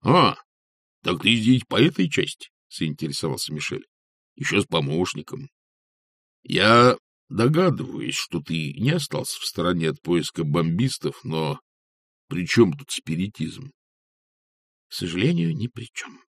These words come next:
вздохнул Вика. Ему пришло в голову, что вечер может пропасть не совсем попусту. Встреча с Петоврановым, кстати, можно узнать полезное и после доложить графу. «Слушай, расскажи,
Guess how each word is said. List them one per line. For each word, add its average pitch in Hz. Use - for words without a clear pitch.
вздохнул 80
Вика. -
Ему 170
пришло 170
в 139
голову, 156
что -
вечер 139
может 113
пропасть -
не 165
совсем 143
попусту. -
Встреча 135
с -
Петоврановым, 113
кстати, -
можно 127
узнать 95
полезное 120
и -
после 131
доложить 78
графу. -
«Слушай, 107
расскажи, 165